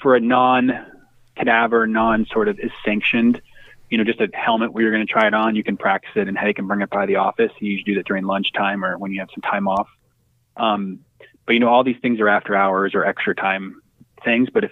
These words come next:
it, if it benefits the patients, there's a lot of us, um, that are willing to do this, especially the ones that are trying to innovate, um, and continue to get better. You know, a lot of the guys in my group are really excited about all the future stuff and continuing to go to different courses and learn things and try to get better because, you know, we're in a tech market,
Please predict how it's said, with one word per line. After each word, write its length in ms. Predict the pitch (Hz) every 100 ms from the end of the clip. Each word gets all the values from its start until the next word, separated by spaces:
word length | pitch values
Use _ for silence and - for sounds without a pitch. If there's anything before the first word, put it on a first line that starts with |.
| -
it, 180 | 113 -
if 220 | - 120 127
it 100 | 120
benefits 380 | 131 135 131
the 80 | 120
patients, 480 | - 120 117 104 92
there's 160 | 110 107
a 60 |
lot 220 | 104 104 107
of 80 |
us, 160 | 104 101 - - 101
um, 300 | 92 92 92
that 160 | 101
are 40 | 101
willing 240 | 107 104
to 60 | 92
do 120 | 95
this, 200 | 92 - - _ - - - -
especially 400 | - 147 135 131
the 140 | 120
ones 220 | 107 110
that 80 | 107
are 60 | 104
trying 160 | 110 95
to 100 | 98
innovate, 360 | 104 90 82 - _ _ _ -
um, 180 | 107 101
and 80 |
continue 200 | - 110
to 60 | 104
get 80 | 95
better. 200 | 98 92
You 80 | 92
know, 100 | 92
a 20 |
lot 180 | 104 104
of 60 | - -
the 80 | 110
guys 200 | 208 101
in 80 | 101
my 160 | 101
group 260 | - 92 -
are 160 | - -
really 480 | 107 110 113 104
excited 360 | 92 - 98 98
about 160 | 95 92
all 100 | 92
the 80 | 92
future 320 | 110 - 110
stuff 280 | - 117 -
and 260 | 98 92 -
continuing 440 | 107 - 110 104
to 80 | 98
go 140 | 95
to 60 | 92
different 240 | - 90
courses 360 | - 110 104 101
and 160 | 98 95
learn 240 | 104 107
things 280 | - 104 101
and 80 | -
try 120 | 101
to 60 |
get 160 | 98 95
better 240 | 101 107
because, 340 | 104 - 104 98 - - - - _ _ _ _ -
you 80 |
know, 100 | 110 101
we're 160 | 123
in 40 | 113
a 60 |
tech 300 | - - 110
market, 400 | 104 104 - -